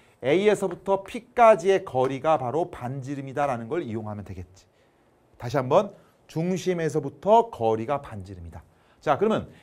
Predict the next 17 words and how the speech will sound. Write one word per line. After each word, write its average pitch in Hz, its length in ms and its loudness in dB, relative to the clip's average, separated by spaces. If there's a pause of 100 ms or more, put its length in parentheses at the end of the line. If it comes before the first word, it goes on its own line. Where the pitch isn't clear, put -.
(100)
A에서부터 220 540 4
P까지의 233 500 4
거리는 165 260 0
어떻게 120 280 -2
구하지? 139 420 -2 (320)
자, 123 240 -4 (400)
점과 165 680 4
점 170 240 -4
사이 156 180 0
거리 101 260 -4
한번 160 200 -8
해볼까? 208 400 0 (280)
X 175 520 2
마이너스 147 960 2
A의 143 440 0
제곱이 131 440 -6
되고 107 340 -6